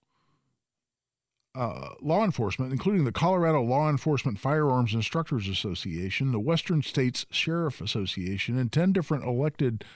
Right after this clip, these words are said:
Colorado County sheriffs. And again, el-, county elected sheriffs are always gonna be, in my mind,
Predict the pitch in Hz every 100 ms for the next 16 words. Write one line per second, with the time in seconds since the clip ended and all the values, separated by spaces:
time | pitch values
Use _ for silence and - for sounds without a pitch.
0 | _ - 151 123 117 117 104 - 110 101
1 | - 240 226 73 - - - 185 175 -
2 | - - - _ 131 123 - - - 208
3 | 285 262 - 143 160 190 170 131 - 147
4 | 135 120 120 175 185 170 147 117 120 113
5 | 117 135 117 113 110